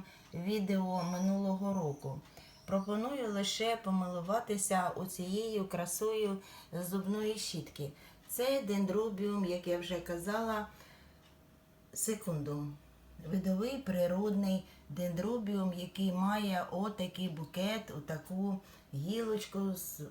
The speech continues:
з величезною кількістю, е, квіточок. З якого боку не поглянь, він виглядає причудово. Аромату він не змінив, він так і пахне,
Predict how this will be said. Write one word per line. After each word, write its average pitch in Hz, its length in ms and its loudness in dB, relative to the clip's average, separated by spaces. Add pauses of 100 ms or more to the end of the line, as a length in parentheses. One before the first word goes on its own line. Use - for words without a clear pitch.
(120)
з - 140 -12
величезною 185 880 0
кількістю, 185 800 -4 (560)
е, 180 260 0
квіточок. 190 720 0 (400)
З 151 100 -4
якого 226 400 2
боку 190 380 2
не 180 140 0
поглянь, 185 640 0 (340)
він 180 120 0
виглядає 175 800 2 (240)
причудово. 160 1400 -2 (360)
Аромату 190 680 4
він 170 340 -2 (160)
не 185 260 2
змінив, 170 580 -2 (180)
він 165 160 -4
так 175 320 -2
і 165 100 -6
пахне, 208 640 -2